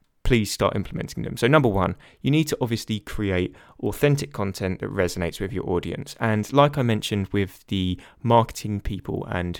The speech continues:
traders on TikTok, this is where they shone through. They were really able to show their expertise. In just fifteen seconds, they were technical, yet understanding.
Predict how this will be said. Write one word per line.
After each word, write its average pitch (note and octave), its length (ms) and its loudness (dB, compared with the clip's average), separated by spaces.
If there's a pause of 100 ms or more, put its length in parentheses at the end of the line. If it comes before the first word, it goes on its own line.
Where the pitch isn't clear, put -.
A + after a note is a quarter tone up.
traders D3+ 560 2
on G2+ 360 -4
TikTok, - 520 -4 (300)
this C#3 180 2
is D3+ 140 -2
where G#2+ 160 4
they G2 100 0
shone F2 320 -4
through. - 320 2 (600)
They A#2+ 100 2
were B2+ 120 2
really B2+ 600 4
able G#2+ 280 0
to - 120 -8
show F2+ 200 2
their F2+ 120 0
expertise. - 640 -8 (380)
In D#3+ 360 2
just - 260 -2
fifteen B2 680 -2
seconds, - 500 -6
they G#2+ 240 -2
were G2+ 360 0
technical, - 800 0
yet A2 280 2
understanding. C#3 880 2